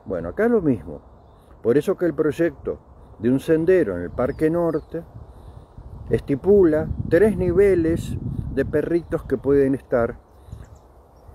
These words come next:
El nivel A, sueltos, como los míos, que son dulces, cariñosos, incapaces ni siquiera de mostrar los dientes. Ya los conoce todo el mundo,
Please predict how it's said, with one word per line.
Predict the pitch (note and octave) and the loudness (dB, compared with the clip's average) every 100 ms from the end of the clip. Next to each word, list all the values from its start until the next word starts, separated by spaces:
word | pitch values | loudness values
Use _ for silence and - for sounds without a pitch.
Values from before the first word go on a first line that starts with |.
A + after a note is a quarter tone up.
| - | 2
El | C3+ C3+ | 4 4
nivel | D3 E3 E3 | 4 2 0
A, | F#3 B3 - _ | -2 -6 -12 _
sueltos, | - - G3 F#3 E3+ - E3 E3+ - - | -4 4 6 6 4 0 -6 -6 -12 -12
como | A2+ A2+ | -8 -6
los | A#2+ A2+ | -6 -4
míos, | C#3+ C#3 C3+ B2+ | -2 0 0 -2
que | - | -8
son | A2+ - B2 A2+ | -8 -6 -4 -2
dulces, | B2+ B2+ A#2+ - A#2 - | 2 2 0 -6 -10 -4
cariñosos, | A2+ A2+ A#2+ A#2+ A#2+ A#2+ A#2 A2+ - | -2 0 0 0 2 0 -4 -10 -6
incapaces | B2+ B2 B2 A2+ B2+ - B2+ | -4 -2 -4 -4 -4 -2 -2
ni | A2+ | -2
siquiera | - G2+ A#2+ A#2 | -6 -4 0 0
de | A2 | 0
mostrar | G#2+ - A2+ | -4 -4 -2
los | A#2 A2+ | -2 -4
dientes. | A2 A2 G#2 - - - - - | -2 -2 -2 -4 -8 -8 -8 -2
Ya | G#3+ D#3 | 0 2
los | - | 0
conoce | G2+ A#2 A2+ G2 | 0 0 0 -2
todo | G#2 G2 | -2 -2
el | F#2+ | 0
mundo, | G#2+ G#2+ G2+ | 2 2 2